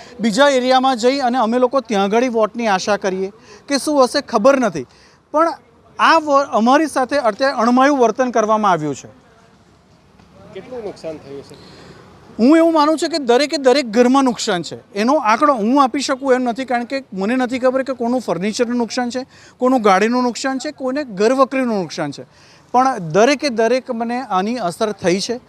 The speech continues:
Speaker 1: નાના મોટા પ્રમાણમાં અને ખરેખર એ ખૂબ જ ગંભીર છે. અને જે ત્રણ દિવસ કાઢ્યા છે લાઇટ પાણી વગર, એ ખરેખર બહુ જ કફોડી પરિસ્થિતિમાંનો અમે લોકોએ સામનો કર્યો છે.
Speaker 2: તો અમે,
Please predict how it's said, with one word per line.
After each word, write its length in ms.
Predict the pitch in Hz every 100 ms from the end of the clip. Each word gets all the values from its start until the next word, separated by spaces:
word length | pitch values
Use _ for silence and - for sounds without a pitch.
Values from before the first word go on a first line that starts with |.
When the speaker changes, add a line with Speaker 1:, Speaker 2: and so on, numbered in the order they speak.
| _ 190
Speaker 1:
નાના 300 | 214 226 240
મોટા 280 | 214 208 196
પ્રમાણમાં 520 | 190 180 180 185 196 _ - -
અને 180 | 220 262
ખરેખર 440 | - 220 240 262 247
એ 80 |
ખૂબ 300 | 240 - 214
જ 120 | 247 175
ગંભીર 400 | 180 185 214 180
છે. 160 | - - - - - -
અને 200 | 226 277
જે 240 | 175 262
ત્રણ 260 | 311 302 320
દિવસ 300 | 294 294 302
કાઢ્યા 300 | 349 349 294
છે 140 | 285
લાઇટ 340 | 277 233 269 269
પાણી 260 | 269 262
વગર, 280 | 262 247 277 277 233
એ 100 | 247
ખરેખર 400 | - 226 240 247
બહુ 260 | 175 202
જ 100 | 226 -
કફોડી 380 | 151 - 240
પરિસ્થિતિમાંનો 640 | 233 220 202 196 196 185 175
અમે 120 | 165
લોકોએ 200 | 160 160
સામનો 300 | 143 135 135
કર્યો 240 | 131 127
છે. 140 | 123 131
Speaker 2:
તો 560 | - - - - 175
અમે, 240 | 160 165